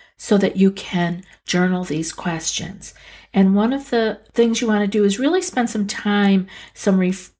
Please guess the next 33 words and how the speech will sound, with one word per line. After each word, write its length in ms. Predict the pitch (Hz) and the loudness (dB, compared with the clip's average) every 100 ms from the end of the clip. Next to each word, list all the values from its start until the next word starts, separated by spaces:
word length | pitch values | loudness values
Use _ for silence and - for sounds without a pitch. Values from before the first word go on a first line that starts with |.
| _ _ | _ _
you 120 | 202 | 2
know, 180 | 196 180 | 4 4
some 260 | 180 190 185 | 0 0 0
reflective 800 | 185 185 - 202 214 - 196 - | 0 -2 -4 -4 -2 -2 -2 -2
time. 480 | - 175 160 151 156 _ _ | -8 -6 -6 -8 -12 _ _
Let 240 | - 226 269 | 0 2 2
your 120 | 254 | -2
thoughts 720 | - 214 196 196 - - - _ _ | 0 2 4 2 -2 -10 -12 _ _
bubble 340 | 185 185 175 | 0 2 -2
up. 360 | - 151 196 - _ _ | -2 -4 -6 -10 _ _
Let 280 | - 214 247 - | -2 0 0 0
all 280 | 185 208 | 4 4
of 100 | 220 | 4
your 140 | 214 196 | 2 -2
senses 520 | - 190 185 185 180 | -2 -2 -2 -4 -8
become 380 | - 185 180 165 | -12 -12 -10 -8
involved. 720 | 165 160 156 151 147 147 - - - _ _ | -8 -10 -8 -8 -8 -10 -18 -20 -20 _ _
Notice 800 | 175 185 196 214 175 - - - | 2 4 6 4 2 -2 -4 -4
what 140 | 170 | -6
is 160 | 175 - | -6 -6
happening 640 | 185 165 165 170 151 170 _ _ | -4 -4 -6 -10 -10 -14 _ _
when 440 | - 185 190 196 196 - - | 0 4 4 4 0 -10 -12
you 400 | 185 180 170 - - | 0 2 2 -2 -2
write 300 | 170 156 - | 0 0 0
about 340 | 175 160 147 - | -4 -4 -6 -6
these 220 | 151 - | -8 -8
questions. 640 | - 156 151 - - - - - - | -4 -4 -4 -8 -8 -10 -14 -12 0
And 80 | 208 | 2
the 60 | |
first 340 | 214 262 277 262 | 4 4 4 2
one 180 | 208 | 2
would 200 | 185 180 | 2 0
be, 320 | 180 170 165 | -2 -2 -4